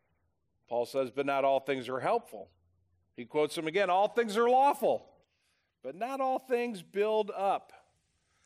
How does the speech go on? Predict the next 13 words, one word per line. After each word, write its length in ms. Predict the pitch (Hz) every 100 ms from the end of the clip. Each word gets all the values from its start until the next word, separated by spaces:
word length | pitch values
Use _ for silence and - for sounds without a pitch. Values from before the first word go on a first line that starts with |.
| _
Let 180 | 180 202
no 140 | 233 285
one 180 | 277
seek 240 | - 262 202
his 180 | 196 160
own 420 | 180 220 240 170
good, 300 | 139 156 170
but 140 | 202
the 100 | 190
good 200 | 170 190
of 100 | 196
his 180 | 196 156
neighbor. 400 | 170 202 208